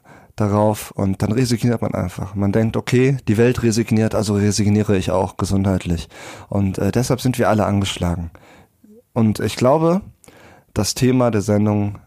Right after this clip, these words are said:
ist, äh, heute, also der, der Titel der Sendung ist heute, "Wir sind alle angeschlagen." Denn so ist es irgendwie, so fühlt es sich an. Ähm, <clears throat> ja,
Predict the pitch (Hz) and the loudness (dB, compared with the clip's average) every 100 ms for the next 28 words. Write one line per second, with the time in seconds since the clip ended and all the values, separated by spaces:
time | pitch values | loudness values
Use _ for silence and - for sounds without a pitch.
0 | _ - 98 - - 98 92 95 98 107 | _ -6 -6 -6 -4 -2 0 0 0 0
1 | 95 98 95 98 98 101 - 139 139 107 | 0 0 0 0 2 0 0 2 2 2
2 | - 101 104 98 - 92 92 98 92 - | 2 2 2 0 -2 -2 0 0 -2 -6
3 | - _ _ _ 95 104 110 104 - 98 | -18 _ _ _ 0 2 2 0 2 2
4 | 90 90 87 - - 80 76 - - _ | 2 2 -2 -4 -4 -4 -4 -10 -16 _
5 | _ _ - - - - 107 117 151 175 | _ _ -20 -20 -10 0 0 2 0 0
6 | 143 - 87 82 92 90 113 147 147 - | -2 0 -2 -2 -2 -2 0 2 2 0
7 | 131 117 120 87 - - - - - - | -2 0 0 0 -6 -20 -20 -20 -8 0
8 | 113 113 117 113 - _ _ 151 143 117 | 2 4 2 0 -10 _ _ 0 0 -2
9 | 92 _ _ _ _ - - _ - - | -6 _ _ _ _ -20 -20 _ -20 -20
10 | - - - _ 113 120 101 | -20 -20 -20 _ 0 0 -2